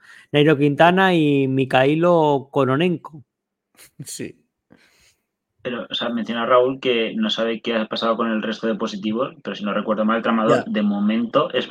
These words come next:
Speaker 3: está prohibido usarlo en competición. O sea, a partir del año
Speaker 2: A
Speaker 3: que
Speaker 2: ver.
Speaker 3: viene ya no, pero entiendo
Speaker 2: En
Speaker 3: que si te lo
Speaker 2: teo-
Speaker 3: tomas estando en casa sin competir, no, no hay problema.
Speaker 2: Sí, pero sí que había ese rollo ahí desde hace unos años que yo no sé muy bien si era, o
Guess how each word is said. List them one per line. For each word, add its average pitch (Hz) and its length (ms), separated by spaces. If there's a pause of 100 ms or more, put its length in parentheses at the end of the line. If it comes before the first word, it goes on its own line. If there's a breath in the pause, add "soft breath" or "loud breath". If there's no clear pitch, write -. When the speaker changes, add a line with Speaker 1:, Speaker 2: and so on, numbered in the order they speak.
(100)
Speaker 3:
está 110 180
prohibido 120 200
usarlo 120 200
en 139 80
competición. 117 720 (220)
O - 1120
sea, 127 140
a - 20
partir 113 260
del 123 140
año 123 140
Speaker 2:
A - 20
Speaker 3:
que 156 60
Speaker 2:
ver. 143 100
Speaker 3:
viene 139 180
ya 131 140
no, 98 240 (320)
pero 110 200
entiendo 107 280
Speaker 2:
En 151 60
Speaker 3:
que 143 40
si - 80
te 113 120
lo 110 80
Speaker 2:
teo- 120 80
Speaker 3:
tomas 113 420
estando 113 280
en 110 120
casa 113 240
sin 113 120
competir, 107 460
no, 135 420
no 110 140
hay 107 80
problema. 107 380 (1400)
Speaker 2:
Sí, 156 340
pero 135 180
sí 170 180
que 180 120
había 170 240
ese 151 200
rollo 143 280
ahí 143 100
desde 131 640
hace 127 180
unos 127 240
años 127 360
que 117 520
yo 139 120
no 151 80
sé 147 120
muy 135 140
bien 131 160
si - 180
era, 120 640
o - 1000